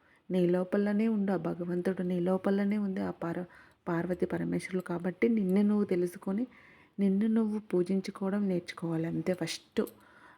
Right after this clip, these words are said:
ఆ తల్లిని ఒక విగ్రహం ముందు ఒక పూజా రూమ్‌లోకి పోయినామంటే అక్కడ ఆ అమ్మను పూజించుకోవాలి. ఆ పూజల్లో నిన్ను చూసుకో, తప్పేముంది? ఆ దైవం ఆత్మ, పరమాత్మ,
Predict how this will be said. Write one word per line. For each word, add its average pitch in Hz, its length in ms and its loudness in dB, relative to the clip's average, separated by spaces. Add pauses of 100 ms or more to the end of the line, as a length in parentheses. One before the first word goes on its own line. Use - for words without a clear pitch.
ఆ 180 80 -2
తల్లిని 185 500 2
ఒక 208 180 0
విగ్రహం 185 480 2
ముందు 214 240 0
ఒక 208 180 -2 (100)
పూజా 196 380 0
రూమ్‌లోకి 214 340 0
పోయినామంటే 190 640 -2 (600)
అక్కడ 185 280 -2
ఆ 180 160 0
అమ్మను 180 400 0
పూజించుకోవాలి. 175 880 -2 (640)
ఆ 190 100 -2
పూజల్లో 220 560 0
నిన్ను 208 320 4
చూసుకో, 220 360 0
తప్పేముంది? 208 680 2 (640)
ఆ 175 100 2
దైవం 180 480 4
ఆత్మ, 180 380 0
పరమాత్మ, 185 560 0